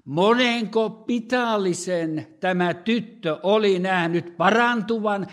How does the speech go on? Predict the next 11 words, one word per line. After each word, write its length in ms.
että 280
hänen 280
uskonsa 600
Jumalaan 680
oli 280
näin 320
vahva? 600
Vastaus 600
on 300
ei 340
yhdenkään, 1080